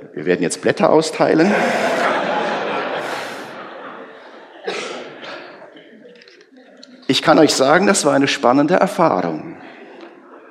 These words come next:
Äh, da mit dem Blatt so schüch durch den Raum, okay, dann steht dann jemand vor mir, man schaut sich an, das geht auch noch,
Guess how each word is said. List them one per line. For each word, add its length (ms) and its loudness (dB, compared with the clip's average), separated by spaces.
Äh, 200 0
da 160 6
mit 160 2
dem 120 2
Blatt 300 4
so 400 4
schüch 480 -4
durch 160 -2
den 180 2
Raum, 380 4
okay, 600 2
dann 140 2
steht 360 -2
dann 120 2
jemand 280 2
vor 200 0
mir, 120 2
man 180 0
schaut 340 -2
sich 200 -6
an, 260 0
das 220 -4
geht 180 -2
auch 360 -2
noch, 260 -4